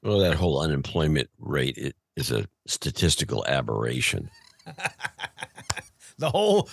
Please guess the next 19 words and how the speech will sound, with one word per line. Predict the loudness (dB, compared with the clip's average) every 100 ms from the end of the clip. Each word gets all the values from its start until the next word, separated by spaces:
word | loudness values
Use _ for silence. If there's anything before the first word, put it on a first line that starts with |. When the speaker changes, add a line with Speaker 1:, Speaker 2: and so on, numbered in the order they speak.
| -10
Speaker 2:
the | 0
whole | 4 4
series | 4 4 4 2
is, | 2 0 -4 -16 -2
is | 2
an | 4
aberration, | 4 2 -2 -4 0
isn't | 2 2
it? | 2 -4 _
It's | _ 2
a |
made-up | 4 6 6 2 0
Speaker 1:
Yeah. | -6 0
Speaker 2:
hocus | 0 2 0
pocus | 0 0 0 -2
crapola, | -2 -4 -2 -2 -4 -6 -8
let's | -8
be | -6
honest. | -8 -8 -12 -14